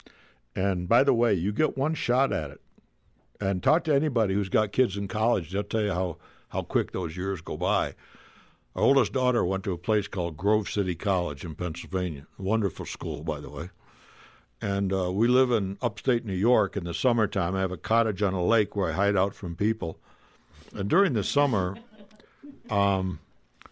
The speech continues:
I was sort of having fun, I think, at my wife's expense by telling her, "Pretty soon you're gonna have to say goodbye to your little daughter."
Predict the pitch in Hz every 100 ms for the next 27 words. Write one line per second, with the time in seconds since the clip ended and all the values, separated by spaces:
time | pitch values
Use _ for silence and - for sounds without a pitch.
0 | _ _ _ 113 120 117 - 165 190 160
1 | 120 104 - - _ _ _ _ _ _
2 | - 156 139 101 - 147 131 95 85 104
3 | 87 90 - _ _ _ _ _ - 123
4 | 113 107 110 143 139 117 85 - - 127
5 | 104 69 90 170 - - _ _ _ _
6 | _ 101 98 95 127 147 131 98 95 -
7 | 107 98 - 117 104 95 95 98 95 -
8 | 101 90 85 95 95 90 95 85 82 101
9 | 101